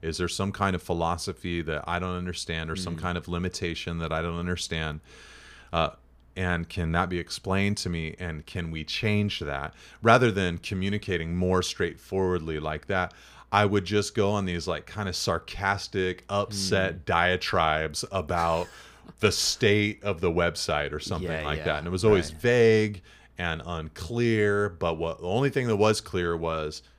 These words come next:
Speaker 1: he's upset about that, you know, and thinks that, that something should improve, you know, and
Speaker 2: Yeah,
Speaker 1: everybody
Speaker 2: yeah.
Speaker 1: kinda just feels awkward and all
Speaker 2: Hmm.
Speaker 1: of that. And I always felt,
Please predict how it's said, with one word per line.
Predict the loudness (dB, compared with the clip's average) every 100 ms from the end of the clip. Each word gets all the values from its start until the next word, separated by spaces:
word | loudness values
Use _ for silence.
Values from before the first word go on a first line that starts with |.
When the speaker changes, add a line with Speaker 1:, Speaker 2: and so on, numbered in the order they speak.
| _
Speaker 1:
he's | -6 -2
upset | 0 2 2 4
about | 2 -4 -8
that, | -12 -12 -10
you | -8
know, | -4 -4
and | -4 -4
thinks | -4 -2 0
that, | -2 -4 -4
that | -4 -2
something | -2 0 -2 -2 -4 -2
should | -4 0 0 -2
improve, | -4 -8 -8 -6 -4 -4 -6 -6
you | -6
know, | -4
and | -2
Speaker 2:
Yeah, |
Speaker 1:
everybody | -4 -4 0 0
Speaker 2:
yeah. | -2
Speaker 1:
kinda | -4 -4 -4
just | -6 -8 -8
feels | -8 -6
awkward | -4 -4 -6 -6 -4 -2 -4 -6
and | -4
all | -4
Speaker 2:
Hmm. | -4
Speaker 1:
of | -6
that. | -8 -10 -16 -20 -20 -14 0
And |
I | 6
always | 6 6
felt, | -2 -6